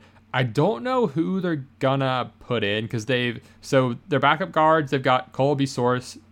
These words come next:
Sourcedall, and then Coyote, um, Awos-, uh, Awosika. A lot of, lot of weird sequences of letters in that name that I'm not used to reading.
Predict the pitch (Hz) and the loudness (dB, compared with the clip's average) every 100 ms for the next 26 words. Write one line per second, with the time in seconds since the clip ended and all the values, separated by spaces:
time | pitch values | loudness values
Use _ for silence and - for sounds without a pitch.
0 | _ - 139 127 - 123 123 123 113 107 | _ -8 -2 -2 2 2 4 4 2 0
1 | 104 104 - - _ - 113 113 117 120 | -2 -2 -6 -16 _ -4 0 2 2 2
2 | 117 110 98 90 90 92 - - _ _ | 2 0 -2 -4 -8 -12 -16 -20 _ _
3 | _ 110 110 107 - - 107 - 110 113 | _ -2 0 0 -6 -10 -10 -4 -2 -2
4 | 101 131 117 131 135 127 - - _ _ | -4 -6 -2 0 0 -4 -14 -20 _ _
5 | _ _ _ - 104 101 92 90 104 107 | _ _ _ -6 -2 -2 -2 -6 -6 -4
6 | 101 101 98 101 101 95 92 - - 98 | -4 -6 -6 -4 -4 -4 -8 -10 -8 -8
7 | - 95 92 95 85 95 95 95 92 92 | -8 -10 -8 -10 -8 -6 -4 -6 -8 -10
8 | 90 98 90 90 92 95 90 104 95 - | -10 -10 -10 -10 -10 -8 -10 -10 -10 -10
9 | 92 101 85 | -8 -8 -10